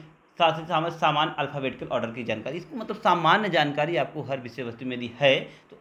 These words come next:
आपके इस प्रकार के, इस chapter के आपके जो है प्रश्न गलत होने की संभावनाएं बिल्कुल ना के बराबर होती हैं। देखिए, इसके कुछ नियम होते हैं, उस नियम के बारे में देख लेते हैं हम लोग, इसके क्या क्या नियम महत्वपूर्ण होते हैं, उस नियम को देखते हैं। देखिए,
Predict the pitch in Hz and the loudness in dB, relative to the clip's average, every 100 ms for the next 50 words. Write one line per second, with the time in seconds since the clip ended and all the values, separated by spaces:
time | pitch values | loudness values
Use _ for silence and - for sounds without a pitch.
0 | - 151 196 - - 202 - 196 - 143 | 2 4 4 -2 -8 -8 -8 -10 -10 -10
1 | - 135 120 113 185 - - 147 - 165 | 2 2 2 -4 -10 -10 0 0 0 -4
2 | 160 - 127 - 160 135 127 131 156 151 | -6 0 0 0 -2 -2 -2 -6 -6 -4
3 | 127 135 123 123 143 - 117 107 110 156 | -2 -2 -6 -8 -8 -6 -4 -2 -2 -4
4 | - - - 208 233 240 220 160 147 113 | -6 -18 -6 -4 -2 0 4 4 2 0
5 | 110 107 - 127 110 147 190 - - _ | 0 -2 -8 -12 -10 -6 -6 -8 -14 _
6 | 156 196 202 180 156 147 165 135 - 127 | -6 -4 -2 2 4 4 4 2 0 -4
7 | 139 - _ _ _ _ - 156 151 165 | -6 -12 _ _ _ _ -6 0 4 4
8 | 170 143 139 139 127 127 123 127 123 147 | 4 4 4 4 -2 -4 -4 -4 -6 -8
9 | - - 135 123 120 127 117 117 110 110 | -12 -18 -8 -6 -2 -2 -2 -2 -4 -6
10 | 117 107 101 127 - 120 117 123 110 110 | -8 -8 -10 -14 -8 -4 -4 -4 -8 -8
11 | - 120 135 - - - 156 151 | -8 -12 -12 -20 -20 -12 -8 -6